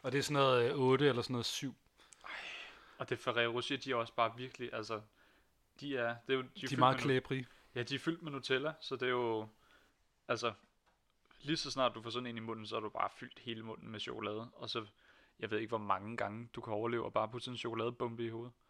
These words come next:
Speaker 2: Øh, hvis vi lige prøver at søge på flødebollerekord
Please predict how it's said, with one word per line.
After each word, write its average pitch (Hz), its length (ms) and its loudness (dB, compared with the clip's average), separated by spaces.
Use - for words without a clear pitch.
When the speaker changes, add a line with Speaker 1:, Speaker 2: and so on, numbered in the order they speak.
Speaker 2:
Øh, 110 580 -2
hvis 113 180 -6
vi 135 60 -6
lige 139 100 -2
prøver 135 240 0
at 131 60 -2
søge 139 240 -2
på 135 220 -8
flødebollerekord 123 2000 -4